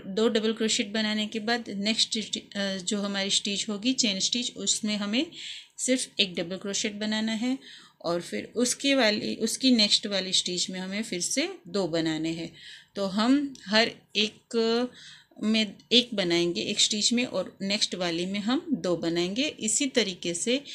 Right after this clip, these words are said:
ये पूरी जो एक सौ छत्तीस चेन हमने बनाई है उसमें हम बुनाई करेंगे।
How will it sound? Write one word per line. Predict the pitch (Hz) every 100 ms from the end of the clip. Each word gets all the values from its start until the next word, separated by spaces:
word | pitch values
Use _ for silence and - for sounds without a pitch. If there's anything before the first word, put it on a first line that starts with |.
| - - -
ये | 202
पूरी | - 226 233 254 262
जो | 226 240 240
एक | 247 196 -
सौ | - 220
छत्तीस | 220 202 - 226 -
चेन | - 190 180
हमने | 180 180
बनाई | 175 180 185 196
है | 220 330 - - - -
उसमें | 185 202 190
हम | 196 185
बुनाई | 185 180 156
करेंगे। | 156 160 170 190 277